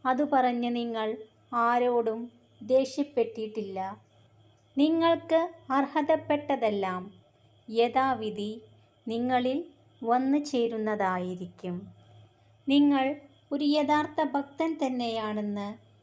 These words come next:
എല്ലാവർക്കും മനസ്സിലാക്കി കൊടുത്തിരിക്കുന്നു. പലരെയും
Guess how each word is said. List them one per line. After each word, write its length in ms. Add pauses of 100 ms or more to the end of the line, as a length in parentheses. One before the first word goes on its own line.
(180)
എല്ലാവർക്കും 920 (300)
മനസ്സിലാക്കി 880
കൊടുത്തിരിക്കുന്നു. 1000 (1400)
പലരെയും 640